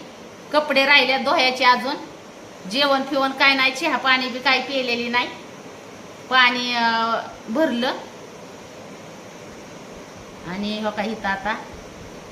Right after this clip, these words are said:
शिलाई मशीनवर येऊन बसली. आता मला आजच्या दिवसात बरंच असं झंपर शिवायच्यात. परत मसाल्याची तयारी पूर्ण करायची, जी करून आपला मसाला, अ, कुटून ऑर्डरसाठी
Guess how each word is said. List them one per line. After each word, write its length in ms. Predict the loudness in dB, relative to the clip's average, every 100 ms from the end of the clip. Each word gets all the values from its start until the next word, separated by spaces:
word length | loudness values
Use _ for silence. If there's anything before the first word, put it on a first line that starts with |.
| -8
शिलाई 260 | -2 2 2
मशीनवर 520 | 2 -2 -2 0 -2 -4 -8 -14 -16 -14 -6
येऊन 320 | -2 0 2
बसली. 420 | 2 0 -2 -6 -6 -10 -14 -16 -16 -16 -12 -6
आता 220 | -4 -2
मला 260 | 2 4 8
आजच्या 380 | 8 6 2 0
दिवसात 380 | 0 0 2 0 -2 -8
बरंच 340 | -2 0 0 2
असं 240 | 2 0
झंपर 360 | 0 0 0 -2 -2
शिवायच्यात. 440 | 0 0 0 -2 -4 -12 -16 -16 -16 -12 -4
परत 260 | 0 0 2
मसाल्याची 600 | 4 6 6 6 4 4 6
तयारी 300 | 6 6 4
पूर्ण 380 | -2 -2 -2
करायची, 680 | 2 6 6 6 2 -4 -6 -10 -16 -16 -16 -16 -8 -4
जी 100 | 0
करून 320 | 2 2 6
आपला 260 | 4 4
मसाला, 520 | 0 0 2 4 4 2 -2 -10 -2
अ, 280 | 0 2 2
कुटून 560 | 0 -4 -2 0 2
ऑर्डरसाठी 600 | 2 2 0 2 2 2